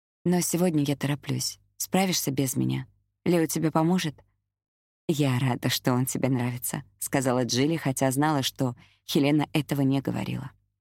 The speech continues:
Она не сильно удивилась тому, что у дочери возникло двойственное отношение к Лео. Именно поэтому ей не хотелось так скоро представлять его семье. Лео был первым мужчиной, с которым она встречалась после развода.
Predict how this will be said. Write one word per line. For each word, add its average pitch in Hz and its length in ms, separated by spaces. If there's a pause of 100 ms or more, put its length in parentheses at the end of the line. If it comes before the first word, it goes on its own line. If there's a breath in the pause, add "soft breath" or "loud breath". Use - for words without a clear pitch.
(800)
Она 185 160
не 180 120
сильно 180 340
удивилась 151 420
тому, 151 260
что - 220
у 139 60
дочери 147 420
возникло 139 520
двойственное 139 600
отношение 131 580
к - 120
Лео. 117 320 (460 soft breath)
Именно 202 280
поэтому 180 500
ей 151 200
не 139 100
хотелось 143 460
так - 220
скоро 160 400
представлять 135 680
его 131 120
семье. 123 520 (540)
Лео 196 280
был 180 260
первым 160 340
мужчиной, 175 460
с - 80
которым 151 400
она 147 220
встречалась 151 580
после 139 340
развода. 131 440